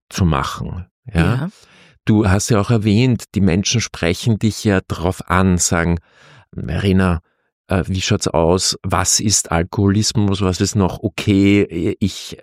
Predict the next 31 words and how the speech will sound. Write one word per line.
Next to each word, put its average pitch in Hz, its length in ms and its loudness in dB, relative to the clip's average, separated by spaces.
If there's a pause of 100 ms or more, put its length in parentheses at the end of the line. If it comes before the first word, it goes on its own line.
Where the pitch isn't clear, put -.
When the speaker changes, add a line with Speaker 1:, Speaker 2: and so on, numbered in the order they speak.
(120)
Speaker 1:
Tscheche, 101 500 0
wenn 98 200 0
wir 104 100 4
in 101 120 2
Wien 107 180 4
bleiben, 101 340 2
Speaker 2:
Ja. 139 280 2
Speaker 1:
ich, - 720 -6
ich - 240 -8
trinke 117 540 2
so 110 240 2
und 110 140 2
so 101 160 0
viel. 107 440 0 (460)
Ist - 300 -2
das 98 320 0
noch 92 220 0 (100)
tragbar?“ - 800 -6 (460)
Speaker 2:
Mhm. 131 340 -4 (1300)
Speaker 1:
Du 123 100 2
sprichst - 420 -2
eben 113 220 0
sehr 110 240 0
offen 98 260 0
über 101 120 0
diesen 98 240 -2
Ex-Alkoholismus, 120 1080 -2
über 98 120 -2
das, - 320 -2 (160)
das - 300 -6 (260)
Burnout. 110 720 2